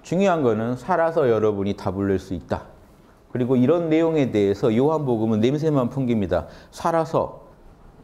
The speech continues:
어, 사망에 들지 않고 그대로 천국 갈 수 있다. 요 얘기만 하지만 실제로 이런 내용들에 대해서 구체적으로 좀 더 얘기한 곳은 도마복음이에요.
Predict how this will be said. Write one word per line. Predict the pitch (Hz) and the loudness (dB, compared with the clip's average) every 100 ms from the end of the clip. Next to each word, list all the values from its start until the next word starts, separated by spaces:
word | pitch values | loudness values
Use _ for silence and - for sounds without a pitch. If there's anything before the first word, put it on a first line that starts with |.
| - | -10
어, | 101 92 80 - - - - - - - | -6 -4 -6 -12 -20 -20 -20 -20 -20 -20
사망에 | - 185 165 143 120 | -12 -4 0 2 0
들지 | - 107 98 98 | 0 -2 0 0
않고 | 85 - | -2 -6
그대로 | - 117 156 151 | -4 0 0 0
천국 | 151 165 151 | -4 -8 -2
갈 | 143 123 | -2 -2
수 | 123 | -4
있다. | 104 117 - - - - | -4 -4 -6 -14 -16 -2
요 | 127 127 | 2 2
얘기만 | 147 151 147 139 | 2 0 0 0
하지만 | 143 120 113 113 | 0 0 0 0
실제로 | - 196 190 180 160 131 71 - - - | 0 -2 0 2 2 0 -2 -12 -18 -2
이런 | 123 175 196 | 2 2 2
내용들에 | 165 143 110 98 95 85 | 2 2 2 0 0 0
대해서 | 92 80 - | -2 -4 -6
구체적으로 | - - - 160 131 110 104 | -6 -6 -4 0 0 2 0
좀 | 98 107 107 | 0 0 2
더 | 107 | 2
얘기한 | 104 104 101 90 80 | 2 0 -4 -4 -4
곳은 | 78 95 | -6 -4
도마복음이에요. | 135 135 120 90 76 76 65 | 0 0 0 -2 -2 -4 -6